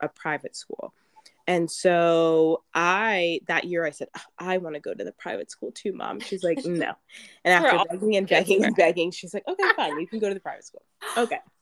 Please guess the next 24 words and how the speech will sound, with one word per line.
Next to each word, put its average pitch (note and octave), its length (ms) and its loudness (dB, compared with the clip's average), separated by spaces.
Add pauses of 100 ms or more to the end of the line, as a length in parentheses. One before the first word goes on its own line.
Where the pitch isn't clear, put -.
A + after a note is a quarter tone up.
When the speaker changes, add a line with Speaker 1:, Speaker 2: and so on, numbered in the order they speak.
(140)
Speaker 2:
Did C#4+ 140 -6
not A3 240 -2
know A#3 100 -2
that's A#3+ 260 -2
how C#4+ 120 -8
that A#3+ 180 -6
went G#3+ 200 -10
down. F#3+ 400 -6
Speaker 1:
Yes. G3 200 2
Speaker 2:
Cool. G#3 380 -8
Speaker 1:
Oh, C#3+ 340 -2
yes. - 580 -8 (460)
And F3+ 300 -2
then F#3 880 0 (680)
we, F#3+ 720 0
and G#3 160 4
so G3 320 6
for - 240 0
our F3 80 0
Bible B3 280 2
class, E3+ 320 -2
which E3 200 -6
Rachel's G3 380 -2
dad E3 380 -4